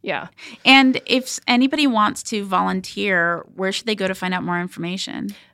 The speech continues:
Speaker 1: Minds Matter. Um, SoCal specifically, that's the chapter. There's one in L A, and then there's one in, uh, Orange County. So they're
Speaker 2: Nice.
Speaker 1: always, they're always looking for mentors.
Speaker 2: Minds Matter.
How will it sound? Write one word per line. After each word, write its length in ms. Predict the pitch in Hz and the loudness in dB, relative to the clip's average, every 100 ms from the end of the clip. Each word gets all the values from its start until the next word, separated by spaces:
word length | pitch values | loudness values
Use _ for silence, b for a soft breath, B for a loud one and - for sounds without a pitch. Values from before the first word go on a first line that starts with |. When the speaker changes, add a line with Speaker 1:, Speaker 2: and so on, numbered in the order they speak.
| _ | _
Speaker 1:
Minds 400 | 247 240 247 240 | -4 0 2 2
Matter. 720 | 240 208 196 196 202 208 320 - _ _ | 0 0 0 0 -2 -2 -2 -4 _ _
Um, 320 | 240 214 202 214 | -4 -2 -2 -2
SoCal 640 | - 233 240 233 226 233 | 2 2 2 0 2 0
specifically, 720 | - 254 254 226 226 233 269 | -2 -6 -4 -6 -4 -2 0
that's 240 | 240 226 | 0 -2
the 80 | 254 | -4
chapter. 500 | - 233 214 254 254 | 0 0 2 2 2
There's 240 | 226 214 220 | 2 0 0
one 200 | 220 220 | 0 0
in 120 | 214 | 0
L 240 | 214 208 208 | 0 0 0
A, 340 | 220 294 320 | 2 0 0
and 160 | 208 208 | -2 0
then 140 | 208 | 0
there's 180 | 208 - | 0 0
one 180 | 208 202 | 0 0
in, 240 | 202 190 185 | 0 -2 -4
uh, 180 | 170 - | -4 -2
Orange 260 | 196 202 | -2 -2
County. 500 | - 196 175 120 220 - - | -4 -4 -4 -4 -6 -8 -16
So 400 | - 175 175 180 | -8 -6 -4 -2
they're 120 | 214 | 4
Speaker 2:
Nice. 100 | 220 | 8
Speaker 1:
always, 380 | 233 254 240 - - | 8 6 0 -8 -8
they're 160 | 226 | -8
always 280 | - 214 214 | -4 -2 -2
looking 220 | 220 208 | -2 -6
for 100 | 196 180 | -10 -12
mentors. 420 | 156 - 156 156 | -12 -12 -4 4
Speaker 2:
Minds 340 | 208 220 220 | 6 6 2
Matter. 540 | 202 190 180 165 185 | 2 2 2 -4 -8